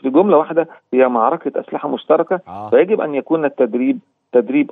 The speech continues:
Speaker 1: أيضًا مشترك.
Speaker 2: مم.
Speaker 1: العدائيات ممكن تيجي من اتجاهات مختلفة،
Speaker 2: مم.
Speaker 1: فإذاً أيضًا ال-، التدريب يجب أن يكون، آه، على كامل أرض الدولة،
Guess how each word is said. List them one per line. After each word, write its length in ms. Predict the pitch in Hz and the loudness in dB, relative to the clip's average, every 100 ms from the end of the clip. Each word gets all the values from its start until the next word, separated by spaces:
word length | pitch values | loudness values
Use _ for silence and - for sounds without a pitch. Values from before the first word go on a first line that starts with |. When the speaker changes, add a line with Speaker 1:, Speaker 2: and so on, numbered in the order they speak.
| - | 0
Speaker 1:
أيضًا 340 | 131 127 131 123 - | 0 2 0 -2 -8
مشترك. 580 | 117 - 110 82 - - _ | -8 0 0 0 -12 -20 _
Speaker 2:
مم. 180 | 131 113 - | -18 -8 0
Speaker 1:
العدائيات 800 | 127 117 120 131 143 147 170 170 | 4 4 4 0 2 2 2 2
ممكن 300 | 160 165 131 - | -10 -8 -14 -12
تيجي 220 | 156 139 | -10 -6
من 220 | 127 123 | -4 -6
اتجاهات 380 | 104 123 135 156 | -4 0 0 -2
مختلفة، 580 | 139 - 175 185 214 214 - 127 | -4 0 0 2 0 -4 -8 -10
Speaker 2:
مم. 80 | |
Speaker 1:
فإذاً 380 | 117 139 123 120 - | 0 2 2 0 0
أيضًا 400 | 135 151 165 180 - | 0 2 0 -2 -2
ال-، 1080 | 110 107 107 107 107 107 107 113 113 113 - | 0 0 2 4 4 4 2 2 0 0 -2
التدريب 640 | 120 123 107 107 147 107 | -2 -2 -2 -2 -4 0
يجب 260 | 123 262 - | 0 2 -2
أن 200 | - 107 | 0 0
يكون، 500 | 104 - - 151 139 - | 0 0 0 0 -2 2
آه، 540 | 107 104 104 104 101 | 4 6 6 6 2
على 260 | - 104 107 | 2 2 0
كامل 360 | - 143 123 127 | 2 2 2 0
أرض 220 | 131 117 | 0 -2
الدولة، 420 | 104 135 175 | 0 2 2